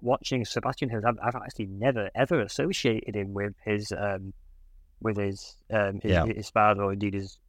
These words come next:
Speaker 1: uncle, if I'm, if I'm getting that right. Um, so,
Speaker 2: Yeah.
Speaker 1: and I think that's all, I think that's all credit to him. I think he's very much established his own reputation, uh, to the extent where, yeah, purely personally, I,
Speaker 2: Mm-hmm.
Speaker 1: I've actually never, re-, never really made that direct connection. I think that's a good thing.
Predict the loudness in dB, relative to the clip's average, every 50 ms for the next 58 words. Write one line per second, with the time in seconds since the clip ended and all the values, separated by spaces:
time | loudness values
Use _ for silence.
0 | _ _ -6 -6 -4 -4 -4 -4 -4 -4 -4 -6 -12 -16 -10 -8 -6 -6 -6 -8
1 | -10 -14 -18 -18 -20 -10 -6 -4 -4 -2 -2 -4 -4 -4 -4 -6 -4 -4 -4 -4
2 | -4 -6 _ _ _ -20 -20 -20 -20 _ -20 -20 -6 -2 0 2 4 4 2 2
3 | 0 -2 -4 -6 -8 _ _ -20 _ -20 -20 -20 -20 _ _ -2 2 4 6 6
4 | 6 6 6 4 2 2 2 2 2 2 4 4 4 4 2 -2 0 2 2 2
5 | 2 2 -2 -2 -4 -4 -4 -4 -2 -2 -4 -6 -10 -10 -8 -6 -4 -2 -2 -2
6 | -2 -4 -4 -8 -6 -6 -6 -6 -6 -6 -6 -2 -2 0 0 -2 -2 -4 -6 -4
7 | -2 0 0 0 0 -2 -4 -4 -6 -8 -8 -8 -6 -6 -6 -2 0 0 0 -2
8 | -4 -4 -6 -6 -4 -4 -6 -4 -4 -4 -6 -6 -8 -10 -10 -2 0 0 0 0
9 | -2 -4 0 2 2 2 2 -2 -6 -12 -18 -20 _ _ 2 2 4 4 6 4
10 | 4 2 0 -6 -10 -8 -8 -6 -4 -2 -4 -4 -4 -6 -6 -6 -6 -6 -4 0
11 | 2 2 4 2 0 -2 -2 -2 -2 -2 -4 -6 -4 -2 -2 -2 -4 -6 -8 -4
12 | -2 -2 -2 -2 -4 -8 -6 -6 -6 -4 -4 -4 -6 -6 -4 -4 -4 -2 -2 -2
13 | -4 -4 -6 -8 -8 -8 -8 -6 -6 -8